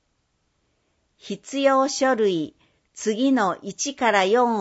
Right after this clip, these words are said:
を確認の上、川西南公民館へ持参してください。必要書類、一、本人確認書類原本を二点、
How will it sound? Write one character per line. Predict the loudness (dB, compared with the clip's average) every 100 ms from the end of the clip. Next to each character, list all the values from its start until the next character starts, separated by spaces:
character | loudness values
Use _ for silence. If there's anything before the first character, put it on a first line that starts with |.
| 0
を | 0
確 | -2 -6 0
認 | 0 0 -2
の | 0 -2 0
上、 | 0 0 -2 _ _ _ _ _
川 | 0 2 2
西 | 0 -4 -4 -4
南 | -4 0 2 2 0
公 | 2 2 4
民 | 2 2 0
館 | 0 -2 -2
へ | -4 -4
持 | -8 -8
参 | -4 -2 -2
し | -6
て | -6
く | -6 -4
だ | -6
さ | -4 -6
い。 | -6 -8 _ _ _ _ _ _ _ _ _ _ _ _ _ _ _
必 | -10 -10 -8 0
要 | 4 4 4
書 | 2 2
類、 | 4 2 2 -4 -10 _ _ _ _ _ _
一、 | -10 -6 -2 -2 -4 _ _ _ _ _ _ _
本 | -2 2 2 2
人 | 0 -4
確 | -6 -6 0
認 | 2 4 2
書 | 2 2 4
類 | 2 0 -6
原 | 2 4 6 2
本 | 0 0 0
を | 0 -2 -2
二 | -2 -2
点、 | 0 -2 -2 -6